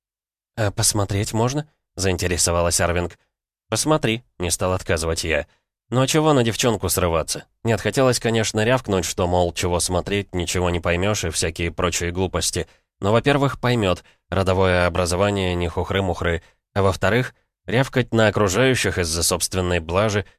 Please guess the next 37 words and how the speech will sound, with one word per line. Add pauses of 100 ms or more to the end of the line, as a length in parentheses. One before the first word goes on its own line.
(120)
самый
надёжный
способ
стать
старопердунистым
дурачьём. (500)
И
вдруг,
после
нескольких
вопросов, (320)
Арвинг
тыкает
в
часть
графика,
обозначающего
отток
на
заводик
дронов. (500)
«А
эти
ресурсы
куда
направляются?» (880)
«На
завод
дронов,
но
скоро
прекратят», —
указал
я
на
обрыв
поставок.